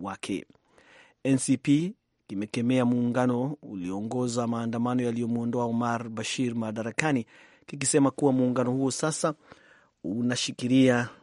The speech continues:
unashirikiana na jeshi katika kugawana madaraka. Chama hicho kimeongeza kusema kuwa kina haki ya kuendelea kuwepo kwa mujibu wa sheria zilizoko.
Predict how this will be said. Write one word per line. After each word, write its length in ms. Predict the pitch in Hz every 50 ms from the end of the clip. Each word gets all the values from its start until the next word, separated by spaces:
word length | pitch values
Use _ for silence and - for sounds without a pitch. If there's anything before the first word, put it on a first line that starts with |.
| _ _ _ _ _ _ _ _ _ _
unashirikiana 540 | - 135 135 - - 151 147 143 160 160 160
na 120 | 151 147 139
jeshi 300 | 131 151 151 143 - -
katika 280 | 120 113 123 117 120
kugawana 540 | - - 123 113 117 107 104 104 101 98 95
madaraka. 600 | 92 92 87 82 90 92 110 104 - - 107 85 - _ - _ _ _ _ _ _ _
Chama 220 | - - 123 120 120
hicho 180 | 123 120 -
kimeongeza 520 | 123 - 123 120 120 117 117 120 131 123 123
kusema 320 | - - - 139 127 120
kuwa 240 | - - - 131 123
kina 300 | - - - 147 139 139
haki 420 | 139 170 190 190 - - - - - _ _ - - - _ _ _
ya 80 | 151
kuendelea 420 | - - 143 139 131 131 127 135 123
kuwepo 500 | - - 113 113 113 - - 107 101 98 -
kwa 120 | - 113
mujibu 600 | 107 113 110 104 101 104 98 95 92 98 95 92
wa 80 | 98 98
sheria 500 | - - 101 95 98 92 85 71 64 71
zilizoko. 760 | 76 76 82 85 90 90 90 107 101 98 - - 95 85